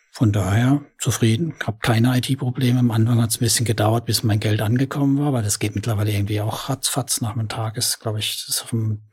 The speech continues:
Konto drauf, wird auch sofort investiert. Also auch da, Autoinvest macht alles. Ein bisschen manuell hab ich mal gemacht. Zwischendurch konnte ich auch mal weniger wie fünfzig Euro in einzelne Kredite investieren. Mittlerweile sind's, glaub ich, wieder fünfzig Euro. Aber ich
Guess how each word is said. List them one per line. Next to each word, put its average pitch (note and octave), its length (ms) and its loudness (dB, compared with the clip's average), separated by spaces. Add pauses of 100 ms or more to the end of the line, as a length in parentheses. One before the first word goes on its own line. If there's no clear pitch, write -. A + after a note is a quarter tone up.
(120)
Konto A2+ 320 -4
drauf, A#2+ 400 -4
wird A#2+ 120 -4
auch A2 120 -6
sofort - 340 -2
investiert. A2 640 0
Also G#2 180 0
auch G#2 160 -2
da, A2 500 0
Autoinvest A#2 680 0
macht A2 220 -4
alles. B2+ 400 0 (380)
Ein B2 400 2
bisschen F3+ 300 2
manuell D#3 320 2
hab B2+ 120 -6
ich - 120 -8
mal F#3 140 2
gemacht. F#3+ 360 0
Zwischendurch C#3+ 540 0
konnte G#2+ 240 2
ich - 100 -4
auch A2+ 160 0
mal A2 220 0
weniger A2 400 0
wie D3+ 80 -6
fünfzig - 480 -2
Euro D3+ 340 2
in C#3+ 80 0
einzelne C#3 400 0
Kredite C#3 380 0
investieren. C3 420 0
Mittlerweile A#2+ 360 0
sind's, A2+ 260 0
glaub A2+ 120 -2
ich, G#2 100 0
wieder G#2+ 180 0
fünfzig C3 520 -2
Euro. C#3+ 500 2
Aber A2+ 300 0
ich - 120 -14